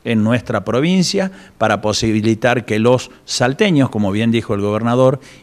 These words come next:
independientemente donde vivan, puedan conectarse a Internet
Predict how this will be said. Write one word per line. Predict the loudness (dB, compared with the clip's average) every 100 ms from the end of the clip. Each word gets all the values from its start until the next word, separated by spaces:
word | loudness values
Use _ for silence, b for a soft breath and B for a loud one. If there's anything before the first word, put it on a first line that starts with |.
| _
independientemente | 2 4 4 2 4 4 4 4 2 2 2 0 -6 -2
donde | 2 2 2
vivan, | 2 6 6 4 -2 b b b _ 0
puedan | 2 4 2 0
conectarse | 0 2 2 2 2 2 0
a |
Internet | 0 2 2 4 2 0